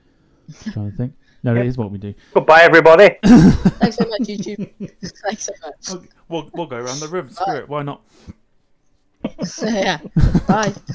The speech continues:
Speaker 3: Bye.
Speaker 2: Uh, well,
Speaker 1: Uh.
Speaker 2: hold on. We're, we're still going around the room.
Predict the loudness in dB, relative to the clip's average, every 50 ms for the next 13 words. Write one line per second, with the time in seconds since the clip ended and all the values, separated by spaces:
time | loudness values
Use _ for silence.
0 | -16 -18 -20 _ _ _ _ _ -20 -6 2 4 6 6 8 8 8 8 6 6
1 | 2 -2 _ _ _ _ _ -14 -14 -14 -14 -16 _ _ _ _ -14 -10 -10 -10
2 | -10 -12 -12 -10 -10 -10 -10 -10 -10 -12 -14 -12 -10 -8 -8 -8 -8 -8 -8 -8
3 | -8 -8 -12 -16 -16 -14 -14 -14 -14 -14 -16 -16 -18 -18 -20